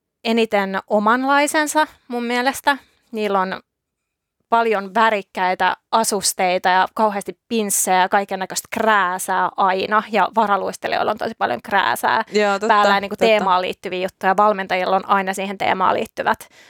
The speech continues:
Speaker 1: asut päällä ja se on niinku viety siinä mielessä tosi pitkälle, et, et se on vähän semmoista crazyä
Speaker 2: Niin,
Speaker 1: mun mielestä
Speaker 2: joo,
Speaker 1: H L:ssä.
Speaker 2: no vähän ehkä. Ja mu-, mulla on, mulla tulee mieleen niinku H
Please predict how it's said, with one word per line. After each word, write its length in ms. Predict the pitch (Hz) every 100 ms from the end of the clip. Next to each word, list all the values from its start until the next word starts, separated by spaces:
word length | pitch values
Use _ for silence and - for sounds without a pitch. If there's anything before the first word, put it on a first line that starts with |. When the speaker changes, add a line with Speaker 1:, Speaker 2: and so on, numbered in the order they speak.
| _ _
Speaker 1:
asut 320 | 208 214 226 -
päällä 380 | - - 220 208
ja 200 | 208 220 - _ _ _
se 140 | - 208
on 80 |
niinku 180 | 196 196
viety 240 | 196 190 190
siinä 600 | - - - 220 208 185
mielessä 360 | 190 208 208 -
tosi 180 | 202
pitkälle, 480 | 196 208 - - -
et, 80 | 214 -
et 80 | -
se 80 |
on 60 | 262
vähän 180 | 277 254
semmoista 280 | 190 - 240
crazyä 560 | 220 196 208 - 233 - _ _ _ _ _ _ _ _ _ 247
Speaker 2:
Niin, 240 | 320 370
Speaker 1:
mun 140 | 381
mielestä 260 | 202 196 302
Speaker 2:
joo, 180 | 311 311 311
Speaker 1:
H 40 |
L:ssä. 200 | 233 294
Speaker 2:
no 80 | 311
vähän 220 | 320 285
ehkä. 360 | 214 208 185 190 -
Ja 60 |
mu-, 200 | 240 226
mulla 240 | 170 320 339
on, 140 | 277 -
mulla 160 | 240 254
tulee 360 | 247 196 185 -
mieleen 420 | 208 202 185 180
niinku 240 | 180
H 40 | 190